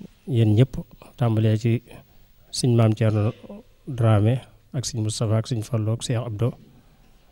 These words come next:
ak, euh, Cheikh Abdoul Ahad mi. Bu loolu wéyee, la ca toppaat, euh, sëñ Maalum mi nekk ci daara ji itam di ma jàppale ci xale yi ak ñoom sëñ Daam ak gone yu mag yi yëpp ñu ngi leen di sant.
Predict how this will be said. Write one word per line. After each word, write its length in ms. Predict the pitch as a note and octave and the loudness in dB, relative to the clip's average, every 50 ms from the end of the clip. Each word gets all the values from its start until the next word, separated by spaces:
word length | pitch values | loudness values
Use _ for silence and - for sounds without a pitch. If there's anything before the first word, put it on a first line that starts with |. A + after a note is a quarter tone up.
| _ _ - | _ _ -6
ak, 160 | C3+ G#2+ A2 - | -6 -6 -2 0
euh, 260 | A#2 G#2+ A2 A2 G#2+ G#2+ - - | 2 2 2 2 0 -4 -8 -12
Cheikh 180 | - - C#3+ A#2+ | -8 -4 -2 -2
Abdoul 240 | A#2 A2 G#2+ A#2+ B2 | -2 -2 -4 -4 -2
Ahad 240 | A2+ - - A#2 G#2 | -2 -2 0 0 2
mi. 160 | G#2+ G#2 G2+ - - - - - - - - - _ - - _ _ _ _ _ _ _ _ _ - - - - - - - | 2 2 2 0 -2 -12 -20 -20 -20 -20 -20 -20 _ -20 -20 _ _ _ _ _ _ _ _ _ -16 -16 -16 -16 -18 -18 -10
Bu 140 | C#3+ A#2+ A#2+ | -2 2 6
loolu 280 | B2+ C3+ C3 C3 C3 B2 | 8 10 10 10 10 10
wéyee, 220 | B2 B2 A#2 A#2 A2+ B2+ - - - _ - - _ - - - - - - - - - | 10 10 8 8 6 2 -2 -10 -16 _ -20 -20 _ -20 -20 -20 -20 -20 -20 -18 -6 2
la 120 | C3+ B2 | 2 4
ca 100 | A#2+ D3+ | 6 6
toppaat, 360 | - - C#3+ - - A#2 A#2 B2 - - _ _ - _ _ _ _ _ _ _ _ _ _ - | 6 6 4 6 8 6 4 4 2 -16 _ _ -20 _ _ _ _ _ _ _ _ _ _ -10
euh, 580 | E3 D3 C3 A#2+ A#2 A#2 A2+ A#2 A2+ A2 A2+ A2 A#2 A#2+ | -6 -4 -2 0 2 2 2 2 2 0 0 -2 -4 -4
sëñ 160 | - B2+ B2 | 0 2 6
Maalum 300 | B2+ B2+ C3 B2 A#2 A2+ A#2 | 8 8 10 8 8 8 6
mi 280 | A2+ A#2 A#2+ B2 C#3+ - - - | 6 6 6 6 4 2 0 0
nekk 220 | C3 B2+ A#2+ - | 0 0 0 0
ci 80 | - A#2+ | -2 0
daara 240 | A2+ A#2+ A#2 A2 G#2+ | 2 2 4 4 4
ji 120 | G#2+ A2 | 2 2
itam 200 | G#2+ - A2 A2 G#2+ | 2 2 0 -2 0
di 60 | A2 | -2
ma 100 | A2+ A2 | -2 0
jàppale 280 | A2+ A#2+ - - A#2 A2 | -2 -2 0 0 0 0
ci 80 | - | 0
xale 200 | - - B2 G#2+ G#2 | -2 -2 0 2 2
yi 120 | G#2 A#2+ C3 - - - _ _ - - _ _ - | 2 0 -2 -8 -16 -20 _ _ -20 -20 _ _ -2
ak 80 | A#2+ | 0
ñoom 180 | A2+ A2+ A#2 A2+ | 2 4 4 2
sëñ 200 | - C3 A2+ A2 G#2 | 2 2 2 4 6
Daam 220 | A2+ G#2+ G#2+ G#2 | 6 6 6 6
ak 120 | G#2+ A#2+ - - | 2 0 0 -6
gone 240 | D3+ A#2+ A2+ A2 A2+ A2 | -4 0 2 4 6 6
yu 60 | G#2+ | 6
mag 140 | A2 G2+ G2 | 4 4 4
yi 80 | G#2 | 2
yëpp 260 | G2+ G#2+ B2 - - | 4 4 2 2 2
ñu 100 | C3 A#2+ | 0 0
ngi 80 | A2 G#2+ | 2 2
leen 100 | A2 G#2+ | 0 0
di 60 | G#2 G#2 | 0 -2
sant. 220 | - A2 G#2 G#2 | -4 -4 -4 -4